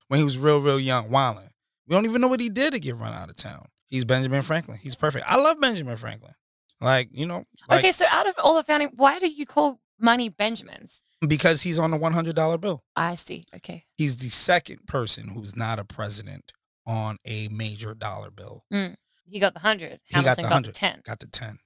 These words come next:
Speaker 1: Yes.
Speaker 2: It feels
Speaker 1: Yes.
Speaker 2: the wrong way around for the
Speaker 1: Hey,
Speaker 2: guy
Speaker 1: look.
Speaker 2: who founded the banks, but
Speaker 1: Look,
Speaker 2: yeah.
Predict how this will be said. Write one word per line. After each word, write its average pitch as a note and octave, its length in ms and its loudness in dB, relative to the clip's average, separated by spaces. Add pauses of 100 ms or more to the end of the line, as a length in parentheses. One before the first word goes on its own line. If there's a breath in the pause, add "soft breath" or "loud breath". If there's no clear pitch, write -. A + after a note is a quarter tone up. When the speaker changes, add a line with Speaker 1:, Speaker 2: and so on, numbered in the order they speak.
(120)
Speaker 1:
Yes. - 420 -10
Speaker 2:
It G#3 120 -4
feels D#4 240 4
Speaker 1:
Yes. C#3 120 -8
Speaker 2:
the F#3+ 60 -2
wrong F3+ 140 2
way D#3+ 120 -2
around D#3 460 -2
for D#3+ 100 -6
the - 220 -6 (320)
Speaker 1:
Hey, C#3+ 340 4
Speaker 2:
guy F3+ 220 6
Speaker 1:
look. F3+ 80 0
Speaker 2:
who F3+ 60 -8
founded F3+ 360 -4
the - 60 -20
banks, D3+ 440 -10
but - 300 -8
Speaker 1:
Look, C3 280 0
Speaker 2:
yeah. - 180 -16